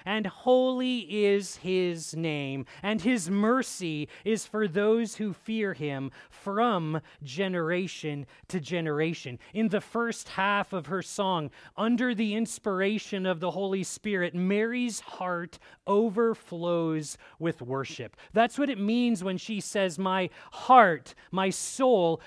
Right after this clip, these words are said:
magnifies." She means, "I want to make God great."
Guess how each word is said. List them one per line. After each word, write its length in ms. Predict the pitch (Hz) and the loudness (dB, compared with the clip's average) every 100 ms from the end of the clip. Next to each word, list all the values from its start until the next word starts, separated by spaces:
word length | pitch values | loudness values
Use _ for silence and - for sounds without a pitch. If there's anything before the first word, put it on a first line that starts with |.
| - | -4
magnifies." 1500 | 170 196 208 220 240 202 220 202 - 180 147 113 98 - - - - | 2 6 8 10 8 6 2 0 0 0 0 -4 -8 -10 -12 -14 -20
She 280 | - - 247 | -10 -2 2
means, 400 | 233 208 185 - - - | 2 2 -2 -6 -6 2
"I 100 | 233 | 4
want 220 | 247 233 | 4 2
to 140 | 220 | 2
make 540 | 208 208 233 240 156 139 | 6 6 6 2 -6 4
God 560 | 220 226 226 180 131 | 8 10 8 6 -2
great." 880 | 175 190 233 254 233 180 - - | -4 2 4 6 4 -2 -10 -18